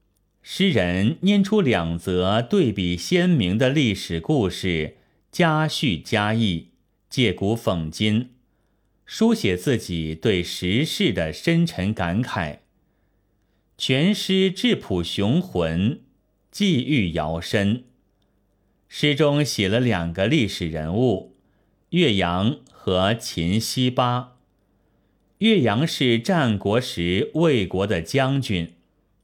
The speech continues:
魏文侯命他率兵攻打中山国。岳阳的儿子在中山国，中山国君就把他杀死，煮成肉羹，派人送给岳阳。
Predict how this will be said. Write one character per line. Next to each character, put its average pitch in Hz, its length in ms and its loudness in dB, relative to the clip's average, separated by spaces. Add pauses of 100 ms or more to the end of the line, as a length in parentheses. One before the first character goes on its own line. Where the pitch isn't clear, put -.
(360)
魏 113 180 2
文 98 220 2
侯 95 240 0
命 104 180 2
他 95 220 -2
率 98 400 0
兵 131 340 0
攻 98 240 2
打 76 240 -4
中 120 240 0
山 113 260 2
国。 80 540 -4 (840)
岳 208 220 4
阳 151 180 2
的 175 100 2
儿 104 380 2
子 175 280 2
在 104 240 0
中 104 220 0
山 104 260 0
国， 85 520 -4 (760)
中 190 240 4
山 185 240 2
国 104 200 0
君 156 360 2
就 139 160 2
把 78 160 -4
他 85 200 -2
杀 156 360 -2
死， 80 460 -8 (180)
煮 90 220 -2
成 87 240 -4
肉 101 240 0
羹， 113 460 0 (480)
派 98 240 0
人 82 360 -4
送 123 440 0
给 78 240 -6
岳 92 300 -2
阳。 78 400 -4